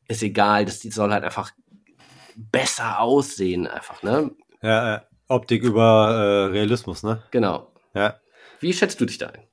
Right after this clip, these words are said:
Speaker 2: Ja, generell genau so. Also, mir haben auch schon mal, äh, Leute in die Kommentare geschrieben, äh, dass, äh, bei Figuren zum Beispiel, dass, äh, die, die Kleidung würde ja gar nicht so krasse Schatten werfen und, äh,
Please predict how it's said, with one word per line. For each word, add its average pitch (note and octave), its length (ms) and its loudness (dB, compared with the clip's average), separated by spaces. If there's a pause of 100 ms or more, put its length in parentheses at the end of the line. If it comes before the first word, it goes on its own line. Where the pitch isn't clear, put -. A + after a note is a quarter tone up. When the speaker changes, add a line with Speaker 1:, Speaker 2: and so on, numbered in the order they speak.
(320)
Speaker 2:
Ja, G#2+ 280 6
generell G#2+ 840 4
genau A2 380 4
so. A2+ 300 6
Also, G2+ 520 -2 (640)
mir A2+ 100 4
haben D3 120 6
auch C3 100 6
schon C3 140 0
mal, A2+ 320 6 (120)
äh, G#2 140 -2
Leute B2 300 6
in A#2 80 2
die G#2 80 -2
Kommentare A#2 400 4
geschrieben, A2 520 2
äh, G2 260 0 (640)
dass, A2 300 0
äh, G2+ 340 6
bei G2+ 220 2
Figuren C3 400 6
zum B2+ 140 0
Beispiel, A#2 360 6
dass, G#2 300 0
äh, G2 380 0 (160)
die, G2 180 -6
die G2 140 -6 (100)
Kleidung C3 420 6
würde A#2+ 200 8
ja A#2+ 80 6
gar A2+ 120 6
nicht A#2+ 120 0
so G#2+ 80 -6
krasse A2+ 280 -2
Schatten A#2+ 380 0
werfen G#2+ 420 2
und, F#2 280 -4
äh, F#2+ 180 0